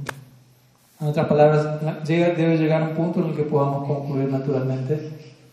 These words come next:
"No necesito nada aparte de esto. Todo lo que necesito va a llegar a partir del canto". De vuelta, quizás no nos podemos obligar a pensar así, pero en algún momento se, se espera que lleguemos a esa realización,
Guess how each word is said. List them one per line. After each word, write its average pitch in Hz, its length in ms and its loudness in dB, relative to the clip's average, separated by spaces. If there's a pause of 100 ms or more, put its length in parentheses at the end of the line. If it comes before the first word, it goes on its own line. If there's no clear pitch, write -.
(160)
"No 160 260 -2
necesito 180 420 0
nada 180 280 -2
aparte - 340 -8
de 143 120 0
esto. 143 240 -8 (960)
Todo 165 140 0
lo 165 120 2
que 160 60 0
necesito 151 420 -2
va 147 140 6
a 147 40 0
llegar 143 540 0 (720)
a - 40 -10
partir 139 400 -4
del 123 200 -4
canto". 110 340 -6 (1300)
De 202 80 -6
vuelta, 180 200 2
quizás 151 280 2
no 151 100 2
nos 147 100 0
podemos 151 300 4
obligar 143 480 4
a 131 140 2
pensar 127 340 -2
así, 123 340 -2
pero 139 140 -2
en 131 100 -4
algún 135 240 -4
momento 139 460 -4
se, 131 80 -4 (1300)
se 139 120 -12
espera 160 320 2
que 147 100 0
lleguemos 131 420 2
a - 20 2
esa 123 220 2
realización, 123 880 -4